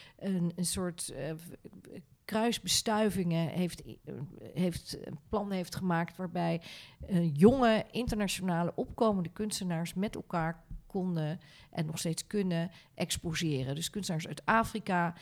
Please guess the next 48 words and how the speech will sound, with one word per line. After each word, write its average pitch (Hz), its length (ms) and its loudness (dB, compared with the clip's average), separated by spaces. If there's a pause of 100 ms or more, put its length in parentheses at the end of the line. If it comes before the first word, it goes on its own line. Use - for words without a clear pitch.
(160)
die 175 140 -6
werden 160 260 2
getoond 214 640 2
op 175 260 -4
een 165 160 0
nieuwe 185 300 0 (120)
pop-up 196 380 2 (340)
plek 196 400 2
waar 165 200 0
zij 165 220 0
dan 156 200 -6
onderzoek 202 460 -4
deed 151 240 0
in 135 100 -6
Iran 196 500 2
bijvoorbeeld. 180 640 -4
En 170 160 -4 (300)
dan 165 100 -4
gingen 170 220 -2
de 170 80 -6
Iranese 196 640 2
kunstenaars 180 720 0
weer 170 280 0
met 160 180 0
de - 80 -4
Afrikaanse 185 600 -2
kunstenaars 165 580 -2
hier 160 120 -4
in 175 140 -2
Amsterdam, 233 580 0 (400)
eh, - 160 -2
tentoonstelling. 196 800 2
Nou, 143 160 2 (120)
op 180 160 -6
die 226 160 2
manier 208 520 6
heeft 208 220 0
ze - 80 -4
dat 185 200 -2
gedaan. 170 400 0
Met 196 160 -2
eigenlijk 190 440 -2
vrijwel 185 400 0
geen 160 220 0
fondsen - 460 -2
is 165 120 -4
haar 175 160 -2
dat 170 140 -2